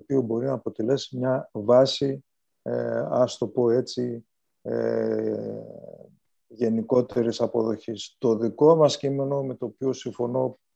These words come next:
επίσης εκατό τοις εκατό, ε, νομίζω ότι θα μπορούσε να αποτελέσει ένα, μια βάση συζήτησης, σπήρωσης αυτοδιοικητικών, ε, διότι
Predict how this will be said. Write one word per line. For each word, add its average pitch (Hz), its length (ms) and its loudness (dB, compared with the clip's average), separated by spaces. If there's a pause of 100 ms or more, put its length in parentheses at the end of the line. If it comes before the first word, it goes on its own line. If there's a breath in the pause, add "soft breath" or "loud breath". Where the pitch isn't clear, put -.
(100)
επίσης 120 600 -4
εκατό 120 360 0
τοις 113 100 0
εκατό, 123 600 -2 (840 soft breath)
ε, 117 720 6
νομίζω 139 380 6
ότι 151 120 0
θα 127 120 6
μπορούσε 123 420 2
να 139 60 2
αποτελέσει 131 680 0
ένα, 143 440 -2
μια 127 300 0
βάση 131 360 8
συζήτησης, 127 720 -6
σπήρωσης 139 840 -4 (260)
αυτοδιοικητικών, 120 1200 -2 (460)
ε, 113 560 -4
διότι 147 540 2